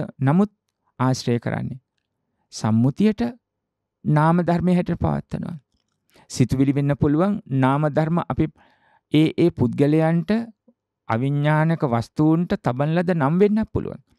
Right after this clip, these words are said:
හැබැයි මේවා අරමුණු සිතුවිලි. ඒ නාම ධර්මයන් පවත්වනවා. මෙහි ඒ සත්‍ය පුද්ගලයෙක් නෑ.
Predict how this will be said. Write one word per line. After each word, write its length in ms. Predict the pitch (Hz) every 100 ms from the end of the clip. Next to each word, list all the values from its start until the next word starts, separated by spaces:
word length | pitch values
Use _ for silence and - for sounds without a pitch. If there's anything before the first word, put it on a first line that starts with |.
| _ _ -
හැබැයි 220 | 175 185
මේවා 300 | 185 190 180
අරමුණු 480 | 117 127 139 104 107
සිතුවිලි. 540 | - 151 - 92 - - _ _ _ _ _ _ - -
ඒ 100 | 214
නාම 240 | 190 151 196
ධර්මයන් 460 | 208 226 208 139
පවත්වනවා. 640 | 151 196 226 - 101 60 - _ _ _ _ _ _ _ _ _ _ _
මෙහි 360 | - 131 135 147 - - _ _
ඒ 160 | - 139
සත්‍ය 420 | - 135 - 190
පුද්ගලයෙක් 560 | 202 175 170 175 151 -
නෑ. 200 | 143 135